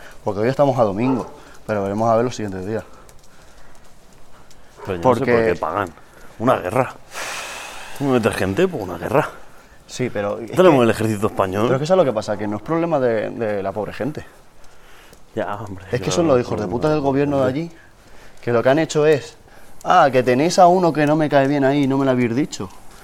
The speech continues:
Speaker 1: Ah, que se está muriendo de coronavirus y no, de coronavirus y no me habéis dicho nada, que estaba en el país". Cuando está en, en tu puto país, ¿sabes? Que a ti te
Speaker 2: Pero
Speaker 1: da igual que donde esté ese tío. O sea,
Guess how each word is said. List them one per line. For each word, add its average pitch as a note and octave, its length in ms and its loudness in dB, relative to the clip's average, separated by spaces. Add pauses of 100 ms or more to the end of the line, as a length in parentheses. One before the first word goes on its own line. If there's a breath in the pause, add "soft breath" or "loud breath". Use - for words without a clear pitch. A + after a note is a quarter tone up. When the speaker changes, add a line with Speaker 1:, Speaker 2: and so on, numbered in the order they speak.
(200 loud breath)
Speaker 1:
Ah, G3 140 0
que C#3+ 80 -2
se B2 80 -4
está D3 120 -4
muriendo F3+ 240 4
de F3 60 0
coronavirus D#3+ 440 2
y C#3+ 40 2
no, C#3+ 160 0
de C#3+ 220 -2
coronavirus C3+ 380 2
y - 20 2
no C#3+ 80 0
me D3 60 0
habéis D3 160 -2
dicho C#3 240 -4
nada, C3+ 200 -4
que B2 80 -10
estaba C3 220 -4
en B2+ 80 0
el A#2+ 60 -4
país". A#2 400 -4 (600 soft breath)
Cuando G#2 240 -4
está A2+ 240 0
en, B2+ 180 -2
en G#2 180 -10 (120)
tu - 80 -10
puto B2 300 -6
país, C3 300 0
¿sabes? A2+ 220 -8
Que A2+ 100 -6
a G2+ 40 -6
ti - 240 -8
te A#2+ 120 -4
Speaker 2:
Pero A2+ 140 2
Speaker 1:
da A#2 60 2
igual A2+ 280 0
que A#2 100 -4
donde A2 180 -4
esté G#2+ 160 -12
ese A2 140 -8
tío. E2+ 160 -6 (840 loud breath)
O - 40 -18
sea, G#2+ 160 0